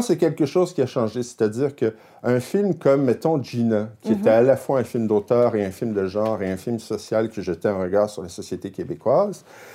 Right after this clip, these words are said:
Speaker 1: mais qui avait des éléments de film d'action assez costauds pour l'époque, avec les moyens du bord, qui étaient, je pense, trois cent cinquante mille ou quelque chose comme ça. Ça, aujourd'hui, c'est une créature qui a complètement disparu. Le film qui, qui, le film qui est l'équivalent de ça aujourd'hui n'existe pas.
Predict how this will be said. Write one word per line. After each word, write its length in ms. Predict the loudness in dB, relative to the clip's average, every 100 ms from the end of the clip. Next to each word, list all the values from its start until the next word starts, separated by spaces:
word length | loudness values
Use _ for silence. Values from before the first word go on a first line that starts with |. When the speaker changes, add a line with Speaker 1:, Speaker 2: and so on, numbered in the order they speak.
| -10 -4
Speaker 1:
mais 100 | -2
qui 120 | 2
avait 160 | 4 4
des 300 | 2 0 2
éléments 440 | 4 4 4 4
de 140 | 2 0
film 300 | 0 0 2
d'action 720 | 2 0 -4 0 2 2 -2 -4
assez 340 | -4 -2 -4
costauds 440 | -2 -4 -2 -2
pour 200 | 0 0
l'époque, 460 | 0 -2 0 -2 -2
avec 200 | -6 -4
les 60 | -4
moyens 300 | -2 -2 -4
du 140 | -6
bord, 240 | -2 0 -2
qui 80 |
étaient, 160 | -8 -14
je 100 | -12
pense, 180 | -12 -8
trois 140 | -8
cent 140 | -8 -10
cinquante 360 | -10 -10 -8
mille 120 | -8
ou 20 | -10
quelque 220 | -14 -14
chose 200 | -14 -12
comme 160 | -12
ça. 220 | -8 -8 -8 -16 -20 _ _
Ça, 160 | -6 -2
aujourd'hui, 440 | -2 -2 -6 -8
c'est 140 | -8 -8
une 80 | -8
créature 480 | -6 -6 -4 -6 -6
qui 80 | -6
a 40 |
complètement 540 | -8 -8 -8 -10 -10
disparu. 440 | -12 -14 -14 -14 -14 -20 _ _ _ -4
Le 140 | 0 0
film 320 | 0 -2 -2
qui, 260 | -6 -14
qui, 380 | -14 -12 -10 -6
le 120 | -2 -2
film 260 | -2 -6
qui 100 | -2
est 60 | -4
l'équivalent 480 | -4 0 2 2 2
de 100 | -2
ça 300 | -2 0 2
aujourd'hui 520 | 2 -2 -4 -2 0
n'existe 760 | 2 2 -2 -4 -8 -8 -6
pas. 360 | -6 -4 -4 -4